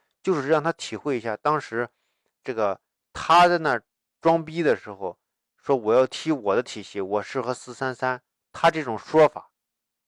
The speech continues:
他这种作为，呃，给穆里尼奥那段时间给曼联带来的这些各种各样的困难，包括现在我们，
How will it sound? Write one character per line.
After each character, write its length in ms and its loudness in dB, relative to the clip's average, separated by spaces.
他 140 2
这 120 0
种 200 -4
作 240 6
为， 320 0
呃， 680 -16
给 120 -14
穆 240 -6
里 80 -6
尼 160 -6
奥 200 4
那 200 -8
段 160 -4
时 160 -12
间 300 -12
给 120 -10
曼 280 -2
联 220 -6
带 140 -2
来 140 -2
的 80 -2
这 120 -18
些 220 -10
各 140 2
种 140 -2
各 140 -4
样 120 -4
的 100 -8
困 340 -6
难， 100 -20
包 140 4
括 180 4
现 200 -2
在 140 0
我 160 -4
们， 320 -6